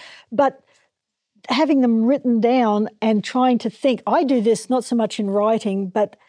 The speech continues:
in my daily prayers." right? Because I'm trying to spend that time at night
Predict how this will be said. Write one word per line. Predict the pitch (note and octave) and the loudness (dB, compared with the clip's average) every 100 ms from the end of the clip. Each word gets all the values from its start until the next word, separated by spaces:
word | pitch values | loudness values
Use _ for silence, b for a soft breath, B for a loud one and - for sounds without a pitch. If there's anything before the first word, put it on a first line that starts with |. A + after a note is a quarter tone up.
| b b | b b
in | A#3 A3 | -2 0
my | G#3 | 0
daily | F#3 A3 G#3 | 0 0 0
prayers." | G3 - A3 F#3+ D#3+ - _ _ | -4 -2 -2 -2 -4 -12 _ _
right? | G3+ A3 - b b b b | -4 -2 -4 b b b b
Because | C4 - B3+ | -8 -2 0
I'm | B3 A#3+ | 0 0
trying | - D4+ D#4 | -2 -2 0
to | B3 | -4
spend | - - C#4 C#4+ C4+ | -8 -4 0 2 2
that | A#3+ - | 2 0
time | - A#3 A3+ G#3+ - | -4 -2 0 -2 -4
at | G#3 | -4
night | G#3 A#3 A3 G#3+ | 0 2 2 0